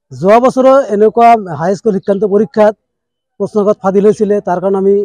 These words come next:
বি-, বিভিন্ন প্ৰতিবাদ কৰিছিলোঁ। এইবেলিও বিজ্ঞান পৰীক্ষা, পৰীক্ষা প্ৰশ্ন কাকত ফাদিল হোৱাত আমাৰ যিজন শিক্ষামন্ত্ৰী মাননীয় ৰণোজ পেগু ডাঙৰীয়া, তেখেতে এজন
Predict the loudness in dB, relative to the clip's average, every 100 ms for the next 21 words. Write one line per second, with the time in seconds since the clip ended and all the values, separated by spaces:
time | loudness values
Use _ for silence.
0 | -6 -16 -12 -6 -6 -4 -4 -2 -2 -4
1 | -6 -8 -6 -8 -6 -8 -8 -10 _ _
2 | _ _ 0 2 4 4 2 -2 _ _
3 | _ _ _ _ -10 -2 -2 0 -4 -4
4 | -2 -2 -2 -8 _ _ _ -12 -6 -4
5 | -4 -2 -2 -2 -4 -4 0 2 4 2
6 | -4 _ _ _ _ _ -2 0 0 0
7 | 2 2 0 -2 -10 -10 -12 -2 0 2
8 | 0 -2 -4 -10 _ _ _ _ -4 0
9 | 2 2 2 -2 -6 -4 -4 -4 -4 -2
10 | 0 0 -2 -4 -10 _ _ _ -2 -2
11 | 2 2 2 0 -6 -2 -2